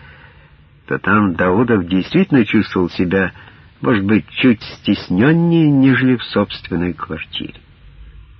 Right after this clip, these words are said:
Султан имел довольно просторную и чистую камеру. Соседей выбирал по собственному усмотрению и, кроме того, мог при желании гулять по территории сизо.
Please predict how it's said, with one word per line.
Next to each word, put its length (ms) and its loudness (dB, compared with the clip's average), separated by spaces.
Султан 520 0
имел 400 2
довольно 460 0
просторную 840 0
и 40 -6
чистую 500 -4
камеру. 540 -10
Соседей 540 0
выбирал 480 -2
по 160 -4
собственному 760 -6
усмотрению 840 -4
и, 120 0
кроме 300 2
того, 240 2
мог 280 2
при 200 -2
желании 440 2
гулять 600 0
по 140 -4
территории 640 -2
сизо. 540 -4